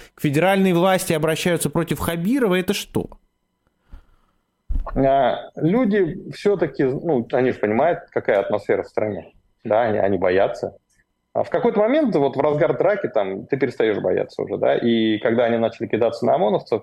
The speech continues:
Speaker 2: э, в этот момент боязни не было. А перед этим была, и щас, когда они сты-, остыли после драки, конечно, есть боязнь.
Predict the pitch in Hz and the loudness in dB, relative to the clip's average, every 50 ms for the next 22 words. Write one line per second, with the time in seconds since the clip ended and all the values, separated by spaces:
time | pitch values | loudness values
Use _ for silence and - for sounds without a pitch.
0 | - - 113 107 104 104 101 98 113 120 - 123 117 117 113 98 104 104 117 117 | -4 -2 0 0 0 0 2 0 0 0 0 0 0 0 2 2 2 2 2 2
1 | 107 110 117 107 98 90 87 - - - - _ _ _ _ _ _ _ _ _ | 0 0 -2 -4 -4 -4 -6 -8 -10 -12 -14 _ _ _ _ _ _ _ _ _
2 | _ _ _ _ _ _ _ _ _ _ _ _ _ - - 113 - 139 127 135 | _ _ _ _ _ _ _ _ _ _ _ _ _ -6 -4 -2 0 2 2 2
3 | 139 175 180 208 147 104 107 98 98 101 117 143 131 107 - - 139 143 143 - | 2 2 2 0 0 2 2 4 4 4 4 2 0 0 0 0 0 0 0 -2
4 | - 127 120 127 113 113 113 113 - - - - - 117 - - - 127 151 165 | -2 0 2 2 2 2 0 -2 -4 -4 -6 -2 -2 -2 -4 -2 -2 0 0 0
5 | - 107 - - 95 95 - 101 98 - - - - 101 104 107 - 131 120 117 | -2 -4 -4 -4 -4 -2 -2 -2 -2 -4 -6 -6 -4 -4 -4 -2 -2 0 2 2
6 | 120 110 101 104 104 101 101 98 95 95 | 2 0 2 0 2 2 2 0 0 -4